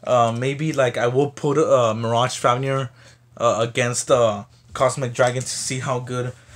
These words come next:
Mirage Fafnir is with the stamina, and, and I will also be, and, and I will also try to, like, can spin Mirage Fafnir to see if it can spin steel. All right, anyways, guys, so I'm gonna wrap up this video here. If you guys enjoyed this video, give this video a like if you enjoyed it.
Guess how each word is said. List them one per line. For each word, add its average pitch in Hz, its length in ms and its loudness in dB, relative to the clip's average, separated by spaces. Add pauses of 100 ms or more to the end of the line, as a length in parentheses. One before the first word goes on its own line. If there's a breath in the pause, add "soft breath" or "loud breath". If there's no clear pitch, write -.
(140 loud breath)
Mirage 120 360 0
Fafnir 147 300 -2
is 117 200 -4
with 123 120 -8
the 117 60 -10
stamina, 117 560 -2
and, 117 260 -4
and 117 180 -4
I 113 60 0
will 151 180 0
also 120 320 0
be, 135 320 -6 (380 loud breath)
and, 120 160 0
and 123 200 -2
I 123 80 4
will 151 140 6
also 127 320 0
try - 180 -2
to, 143 60 4
like, 127 200 0
can 123 240 -4
spin 139 320 -2
Mirage 113 320 -2
Fafnir 127 260 -4
to - 60 -12
see - 240 -6
if 120 80 -6
it 117 100 -10
can 131 120 -14
spin - 280 -8
steel. 110 280 -10 (280 loud breath)
All 135 80 4
right, 139 160 4
anyways, 143 340 2
guys, 123 200 -2
so 139 80 -4
I'm 139 40 -4
gonna 165 140 0
wrap 156 220 0
up 151 100 -4
this 147 140 -6
video 151 200 -4
here. 160 160 -2
If 127 140 -4
you 139 80 -8
guys 151 220 -4
enjoyed 139 240 -2
this 135 120 -4
video, 143 300 -4 (320 loud breath)
give 147 140 -2
this 151 180 -4
video 151 260 -2
a 117 120 -2
like 120 280 -2
if 131 80 -8
you 123 60 -4
enjoyed 131 400 -2
it. 139 120 -6